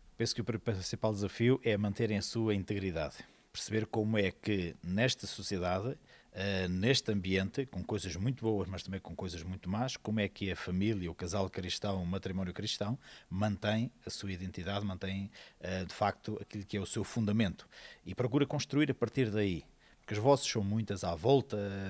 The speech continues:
hum, facilmente encontram dissonâncias, facilmente encontram alguém que proponte-, apresenta,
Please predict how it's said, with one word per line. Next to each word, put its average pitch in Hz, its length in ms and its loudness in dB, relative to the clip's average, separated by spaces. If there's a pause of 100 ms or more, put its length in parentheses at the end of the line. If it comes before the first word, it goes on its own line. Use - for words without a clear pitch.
(140)
hum, 92 380 -2
facilmente 101 640 -2
encontram 98 320 -4
dissonâncias, 110 720 0
facilmente 104 640 -2
encontram 101 400 -2
alguém 98 380 0
que 107 340 -2 (320)
proponte-, 107 560 0
apresenta, 101 640 0